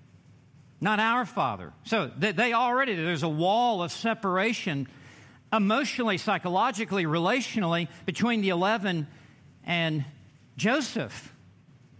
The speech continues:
Because the eleven have never made this right. "Your father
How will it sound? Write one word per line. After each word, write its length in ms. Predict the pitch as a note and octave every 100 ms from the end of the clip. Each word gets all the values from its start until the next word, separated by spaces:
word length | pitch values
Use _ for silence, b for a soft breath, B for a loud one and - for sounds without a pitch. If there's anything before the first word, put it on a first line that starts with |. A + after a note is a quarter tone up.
| - - - -
Because 180 | A#3
the 60 | A#3
eleven 360 | G#3 B3 C#4 B3
have 140 | F#3
never 180 | A3 A#3+
made 240 | F#3+ A3
this 180 | E3+ C3+
right. 520 | D3 B3 C4 - - - - - - - - - - - - - - - -
"Your 180 | F#3 C4
father 680 | B3+ C#4 A3+ F3+ E3+ F3